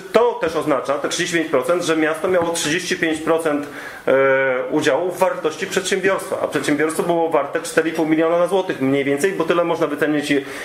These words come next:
jego majątek i jego wartość rynkową. E,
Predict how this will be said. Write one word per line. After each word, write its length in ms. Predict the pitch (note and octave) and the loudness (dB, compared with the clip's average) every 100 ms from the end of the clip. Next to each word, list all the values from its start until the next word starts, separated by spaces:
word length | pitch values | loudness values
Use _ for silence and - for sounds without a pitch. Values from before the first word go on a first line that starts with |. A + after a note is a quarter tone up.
| - | -2
jego 200 | E3 C#3+ | 0 2
majątek 560 | D3 C#3+ C#3+ D3 D3+ C#3+ | 2 2 0 0 -2 0
i 20 | |
jego 180 | C#3 C3+ | 0 2
wartość 280 | C3+ C3+ C3+ | 0 -2 -2
rynkową. 440 | B2+ A#2 F2+ D#2+ - - - - - - - - | 0 0 0 -2 -8 -12 -12 -12 -12 -12 -6 0
E, 540 | B2+ C#3 C#3 C#3+ C#3+ | 4 4 2 2 0